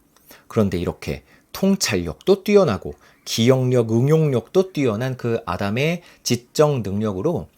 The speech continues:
짐승들의 이름을 지어주다가 생각을 합니다. "아, 이 짐승들은 모두 암컷과 수컷이 있구나. 그래서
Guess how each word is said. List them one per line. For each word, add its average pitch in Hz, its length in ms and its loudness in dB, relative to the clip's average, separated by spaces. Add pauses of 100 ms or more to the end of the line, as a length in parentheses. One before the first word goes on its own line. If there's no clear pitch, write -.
(360)
짐승들의 147 880 0
이름을 165 480 0
지어주다가 107 920 -2 (280)
생각을 156 360 -2
합니다. 82 460 -4 (220)
"아, 104 600 -2 (280)
이 208 160 0
짐승들은 123 960 -2 (460)
모두 107 520 2
암컷과 170 840 -4
수컷이 - 540 -4
있구나. 90 840 -8 (200)
그래서 190 600 2